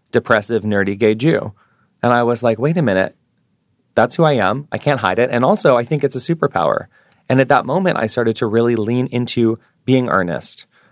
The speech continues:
I finally stripped away the last dregs of wanting to be cool. And I realized that I could lower some barriers 'cause they weren't as high as I thought they were.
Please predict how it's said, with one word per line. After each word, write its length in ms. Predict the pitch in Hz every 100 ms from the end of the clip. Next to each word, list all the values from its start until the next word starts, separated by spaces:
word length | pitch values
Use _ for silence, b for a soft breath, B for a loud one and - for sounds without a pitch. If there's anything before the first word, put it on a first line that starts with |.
| b
I 100 | 117
finally 380 | - 135 139 127
stripped 300 | - 131 127
away 160 | 120
the 120 | 110 113
last 280 | 110 110
dregs 420 | 98 107 104 98 95
of 180 | 82 _ _
wanting 500 | 104 104 110 107 107
to 100 | -
be 160 | 90 95
cool. 480 | - 107 85 - - b b b b 123
And 220 | 147 156
I 40 |
realized 520 | 143 135 147 131 127
that 180 | 127 123
I 100 | -
could 240 | 170 190 135
lower 360 | 135 147 147
some 220 | 139 135 107
barriers 580 | 110 117 135 147 143
'cause 180 | - 117
they 120 | 120
weren't 260 | 156 175 156
as 120 | 127
high 180 | 131 127
as 120 | 117
I 120 | 113
thought 240 | 104 123 -
they 100 | 98
were. 320 | - -